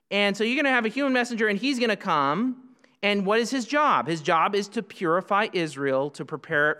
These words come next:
for, verse five, "Then I," God is still speaking,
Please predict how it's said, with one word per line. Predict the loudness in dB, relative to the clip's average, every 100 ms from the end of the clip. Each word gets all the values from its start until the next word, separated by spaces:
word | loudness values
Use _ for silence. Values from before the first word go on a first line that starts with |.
| -6
for, | -4 -2 0 0 -2 -8 _ _ -2
verse | 0 0 -4 -18 _
five, | 0 4 4 2 -4 -12 _ _ _ _ _ _ _ _ _
"Then | 0 0 2
I," | 6 6 6 4 2
God | 4 4
is | 2
still | -2 -4
speaking, | -4 -4 -4 -4 -4 -4